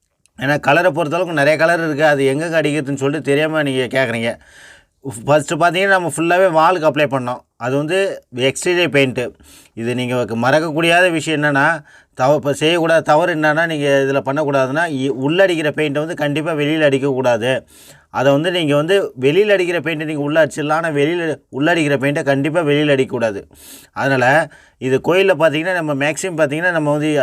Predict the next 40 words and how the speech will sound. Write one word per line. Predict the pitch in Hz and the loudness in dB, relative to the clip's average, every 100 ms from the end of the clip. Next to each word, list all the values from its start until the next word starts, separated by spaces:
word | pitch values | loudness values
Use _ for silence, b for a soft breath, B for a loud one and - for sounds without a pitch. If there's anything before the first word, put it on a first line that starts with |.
| 123 | 2
அவுட்டர் | 151 165 165 | 2 2 0
பெயிண்ட் | 143 139 | 0 0
மட்டும் | 135 135 135 | 0 0 0
தான், | 135 | 0
எக்ஸ்டீரியர் | - - 170 160 | -2 -4 -4 -2
பெயிண்ட் | 143 131 | 0 0
மட்டும் | 131 131 147 | 0 0 0
தான் | 139 | 0
யூஸ் | 139 131 | 0 -4
பண்ணணும். | 117 110 | -4 -4
ஏன்னா | 131 165 170 | 0 2 2
வந்து | 151 165 | 0 -2
தண்ணி, | 147 135 151 175 165 | 0 0 0 -2 -2
வாட்டர் | 135 147 147 | 0 0 2
லீக்கேஜ் | 147 131 139 131 127 | 0 2 2 2 2
எல்லாத்தையும் | 143 131 160 151 | 2 0 -4 -2
தாங்கக்கூடிய | 147 147 135 135 | -2 0 0 0
அளவுக்கு | 131 143 151 175 _ B B B | 2 0 0 -6 _ B B B
நல்ல | 131 156 | -2 0
குவாலிட்டியான | 147 147 156 170 170 | 2 2 2 0 -2
பெயிண்ட். | 151 143 131 | -2 -2 -2
நீங்க | 135 139 139 131 | -2 2 2 2
க-, | 139 131 120 | 0 -2 0
வீ-, | 147 135 | 0 0
வீட்டுக்கு | 127 170 151 | 0 -4 -2
வெளியில | 143 151 170 151 | 0 0 2 0
அடிச்சாலும் | - 156 147 135 | 0 -2 0 -2
சரி, | 170 185 b b b b | -2 -4 b b b b
அதே | 131 170 | -4 0
மாதிரி | 156 | 0
கோயிலுக்கு | 151 165 175 143 | 0 2 2 0
வெளிப்புறம் | 143 160 147 147 | 0 0 2 2
அடிச்சாலும் | 117 139 131 | 2 -2 -2
சரி, | 135 151 | -2 -2
இந்த | 135 | -2
பெயிண்ட்டை | 123 143 151 | 0 0 0
மட்டும் | 139 131 | -2 -2
தான் | 143 | 0
யூஸ் | 143 139 | -2 -2
பண்ணணும். | 127 117 107 | -4 -4 -8